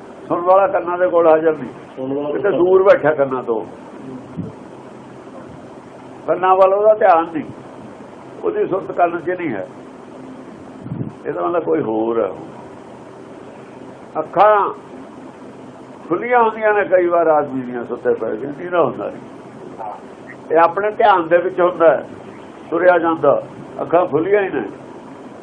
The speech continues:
Speaker 1: ਨਾ ਵੀ ਜਾਂਦਾ ਕੋਲ ਦੀ ਕੋਈ ਬੰਦਾ ਦੇਖਦਾ ਹੀ ਨਹੀਂ, ਕਹਿੰਦਾ ਮੈਂ ਦੇਖਿਆ ਹੀ ਨਹੀਂ।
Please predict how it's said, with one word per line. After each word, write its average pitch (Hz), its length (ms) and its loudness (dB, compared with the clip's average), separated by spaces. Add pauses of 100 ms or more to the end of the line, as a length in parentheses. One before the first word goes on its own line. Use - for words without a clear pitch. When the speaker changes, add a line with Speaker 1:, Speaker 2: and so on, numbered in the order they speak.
Speaker 1:
ਨਾ 165 100 0
ਵੀ 202 100 2
ਜਾਂਦਾ 202 320 6
ਕੋਲ 165 280 4
ਦੀ 175 120 -2
ਕੋਈ 165 140 2
ਬੰਦਾ 151 320 2
ਦੇਖਦਾ 131 340 2
ਹੀ 131 40 -4
ਨਹੀਂ, 135 120 -8
ਕਹਿੰਦਾ 156 220 0
ਮੈਂ 151 160 -6
ਦੇਖਿਆ 120 300 -8
ਹੀ 123 60 -6
ਨਹੀਂ। - 220 -14